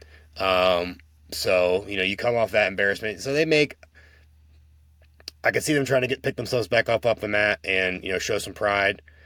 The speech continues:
But, uh, I also could see them also just, you know, once they,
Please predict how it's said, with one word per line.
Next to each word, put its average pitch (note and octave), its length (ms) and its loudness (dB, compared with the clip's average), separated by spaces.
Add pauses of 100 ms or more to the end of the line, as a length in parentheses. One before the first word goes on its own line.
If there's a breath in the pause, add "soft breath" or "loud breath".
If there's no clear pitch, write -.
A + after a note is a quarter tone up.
(180 soft breath)
But, F#2 300 4
uh, E2+ 340 2 (680)
I G#2 120 2
also F#2+ 220 -2
could F#2 140 -10
see F#2 180 -4
them E2 380 -2 (100)
also E2+ 380 -2
just, E2 240 -6 (220)
you F#2+ 120 -4
know, D#2 180 -4 (920)
once G#2 160 -4
they, F2+ 240 0